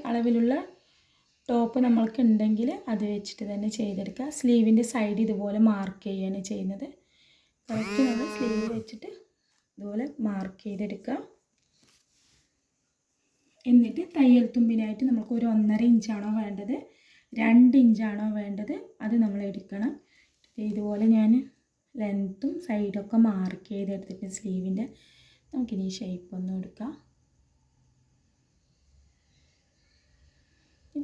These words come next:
തയ്യൽ തുമ്പിനായിട്ട് ഒരു രണ്ട് ഇഞ്ച് എടുക്കുക. ദാ ഇതുപോലെ രണ്ട് ഇഞ്ച് എടുക്കുക. അപ്പോൾ നമുക്കിപ്പോൾ മെഷർമെന്റ് ഇപ്പോൾ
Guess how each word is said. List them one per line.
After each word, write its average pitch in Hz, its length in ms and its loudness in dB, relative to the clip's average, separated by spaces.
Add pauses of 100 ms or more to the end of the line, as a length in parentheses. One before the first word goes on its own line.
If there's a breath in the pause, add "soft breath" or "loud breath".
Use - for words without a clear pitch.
തയ്യൽ 226 320 4
തുമ്പിനായിട്ട് 208 680 -2
ഒരു 262 160 0 (460)
രണ്ട് 208 420 2
ഇഞ്ച് 202 280 -2
എടുക്കുക. 196 420 -8
ദാ 196 80 -12 (1160 soft breath)
ഇതുപോലെ 214 380 -4 (120)
രണ്ട് 185 260 -4
ഇഞ്ച് 185 220 -6
എടുക്കുക. 190 340 -10 (4000)
അപ്പോൾ - 220 -8
നമുക്കിപ്പോൾ 339 340 2
മെഷർമെന്റ് 277 640 8
ഇപ്പോൾ 311 180 -4